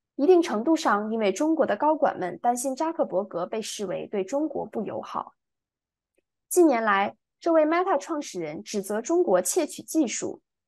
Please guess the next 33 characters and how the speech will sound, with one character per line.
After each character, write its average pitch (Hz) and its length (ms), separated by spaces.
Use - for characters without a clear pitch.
并 269 160
把 214 120
矛 185 220
头 208 240
对 262 220
准 185 180
了 156 180
短 196 220
视 320 140
频 220 260
分 330 160
享 - 160
平 175 240
台 175 340
TikTok 311 600
的 - 160
中 294 200
国 190 220
所 202 300
有 214 120
者 214 300
字 277 180
节 120 160
跳 - 260
动。 - 300
上 269 240
述 247 200
知 285 120
情 285 200
人 175 100
士 - 140
表 190 180
示， - 380